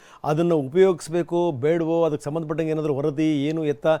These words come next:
ಇದು ಯಾವುದನ್ನು ಕೂಡ ಮಾಡಿರಲಿಲ್ವಾ? ಯಾಕಂದರೆ ಸೇತುವೆಗಳ ಗುಣಮಟ್ಟ ಆಗಾಗ ಪರಿಶೀಲನೆ ಒಳಪಡಬೇಕು, ಇಲ್ಲಾಂತಂದರೆ ಎಡವಟ್ಟುಗಳಾಗ್ತವೆ. ಆಮೇಲೆ ನೋಡಿ, ಎಂಥ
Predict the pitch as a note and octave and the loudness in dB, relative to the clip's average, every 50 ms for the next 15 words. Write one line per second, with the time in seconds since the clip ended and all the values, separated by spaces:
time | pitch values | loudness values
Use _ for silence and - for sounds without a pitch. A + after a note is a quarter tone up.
0 | - - - - - D#3+ D3+ D#3+ C#3+ D#3+ F#3 F3+ A3 A3+ F#3+ A3+ A3 G#3 E3 D#3 | -2 -12 -16 -8 -4 0 2 4 4 4 2 2 0 0 2 2 2 2 4 2
1 | E3+ F3+ F3+ F3 E3+ D#3+ D#3 D3+ D3+ D3 D3 C#3 B2+ B2+ D#3 F3 F#3 G3 F#3+ - | 2 2 2 2 2 2 2 2 2 4 2 2 0 -2 -2 0 2 2 2 2
2 | - - - - - - G3+ G#3+ F#3 A#3 G#3+ G#3+ G#3+ G#3+ F3+ F3+ F#3 F#3+ F#3+ F3 | -2 -6 -20 -4 2 6 6 6 6 6 4 6 6 6 4 2 2 2 0 0
3 | C#3+ D#3+ G3 G#3 G#3+ G3+ E3+ E3+ F3 F3 F#3+ F#3+ G3+ F#3+ - F3 F3 F#3 E3+ G3+ | 2 4 6 8 8 8 8 6 6 4 2 2 2 0 0 -2 -2 0 2 2
4 | G3+ G3 G3+ F#3 F#3+ F#3+ E3+ F#3 F#3 F3+ F#3 F3 - F3 C#3 - C3+ C#3+ D#3+ F3 | 2 4 4 6 6 6 4 4 2 4 2 2 0 -2 -10 -8 -6 -2 -2 -2
5 | F3+ F3 F#3+ F#3+ F3 D3+ D#3+ F3 F3 G3 G3 F#3 F3 D#3 - G3 F#3 E3+ D3 - | 0 0 0 0 0 0 0 0 -2 2 4 2 2 2 2 0 2 2 0 -2
6 | - _ - - - - - A3 B3+ C4 C4 C4 C4 C4 A#3+ G3+ F#3 G#3 G3+ C4 | -4 _ -20 -20 -6 0 4 8 10 10 12 12 12 12 10 8 8 6 6 6